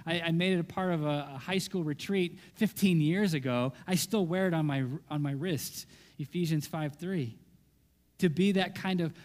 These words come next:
constant reminder, 'cause this is where I do battle. This is where temptation hits me.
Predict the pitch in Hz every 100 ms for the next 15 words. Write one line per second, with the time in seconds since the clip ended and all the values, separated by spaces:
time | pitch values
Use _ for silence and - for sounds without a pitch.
0 | - - - 190 226 - 233 220 196 175
1 | 165 165 165 135 123 110 - - - _
2 | _ _ _ _ _ - 143 233 277 262
3 | 196 214 190 160 175 175 127 110 - -
4 | _ _ _ _ _ 190 240 240 - 226
5 | - 214 - 196 170 - - 202 185 175
6 | 185 180 123 110